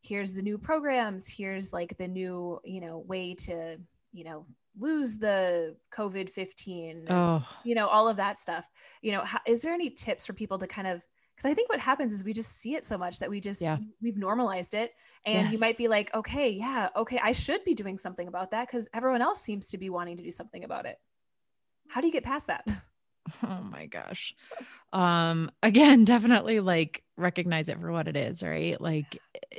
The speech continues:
Speaker 2: yeah, we might see it everywhere, but, like, become aware of what you're seeing. You know what I mean? Like,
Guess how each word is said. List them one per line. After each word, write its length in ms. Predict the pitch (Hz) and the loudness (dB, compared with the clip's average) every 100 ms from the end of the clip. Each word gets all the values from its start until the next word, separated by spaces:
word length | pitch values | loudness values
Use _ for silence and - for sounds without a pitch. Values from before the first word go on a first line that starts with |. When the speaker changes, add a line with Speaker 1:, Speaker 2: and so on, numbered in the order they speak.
| - | -6
Speaker 2:
yeah, 280 | 196 180 180 | 2 6 6
we 120 | 180 | 8
might 200 | 175 165 | 6 2
see 160 | - 175 | 2 2
it 60 | |
everywhere, 420 | 156 156 156 151 147 | 4 4 4 4 2
but, 140 | 160 | 0
like, 240 | 170 156 | -2 -2
become 300 | - 170 196 | -4 2 6
aware 280 | 196 160 175 | 6 8 6
of 120 | 175 | 6
what 160 | 160 151 | 4 0
you're 60 | 147 | 0
seeing. 460 | - 165 - 90 | 0 0 0 -4
You 140 | - 214 | 6 10
know 120 | 240 | 10
what 100 | 262 | 10
I 60 | 247 | 10
mean? 320 | 240 262 294 | 10 10 10
Like, 300 | 208 175 - | 8 8 2